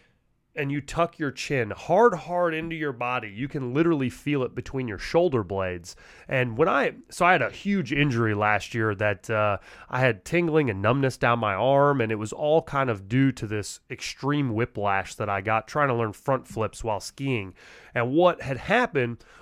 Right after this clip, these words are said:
was I got so much whiplash that it tightened everything up.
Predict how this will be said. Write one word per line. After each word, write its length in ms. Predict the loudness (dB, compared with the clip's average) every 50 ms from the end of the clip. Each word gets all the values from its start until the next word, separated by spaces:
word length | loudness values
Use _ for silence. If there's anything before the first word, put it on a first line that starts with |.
| _
was 180 | -2 -2 2 2
I 80 | 2
got 220 | 4 4 2 2 2
so 120 | -2 0
much 220 | 0 0 -2 -2 0
whiplash 640 | 0 0 0 0 0 0 2 2 0 0 -2 -4
that 140 | -6 -6 -6
it 120 | -6 -8
tightened 400 | -8 -2 -2 -2 -2 -2 0 2
everything 500 | 2 2 2 0 -2 -2 -4 -6 -4 -2
up. 300 | 0 0 0 -2 -4 _